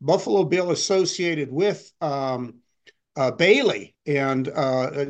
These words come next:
James Bailey became part of his show or worked with his show and was, uh, actually an investor in the show.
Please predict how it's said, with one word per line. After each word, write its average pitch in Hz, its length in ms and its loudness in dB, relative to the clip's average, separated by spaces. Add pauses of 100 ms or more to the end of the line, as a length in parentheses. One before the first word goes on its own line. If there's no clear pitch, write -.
James 156 340 0
Bailey 151 540 2
became 131 500 -4
part 147 360 0
of 107 100 -8
his 143 260 -4
show - 160 -4
or 113 140 -2
worked 160 300 0
with 117 140 -6
his 107 180 -4
show 113 480 -2 (320)
and 127 160 -2
was, 117 140 -2
uh, 127 380 -2
actually 123 360 -2
an 113 80 -2
investor 117 480 -2
in 104 80 -4
the 107 80 -8
show. 110 400 -4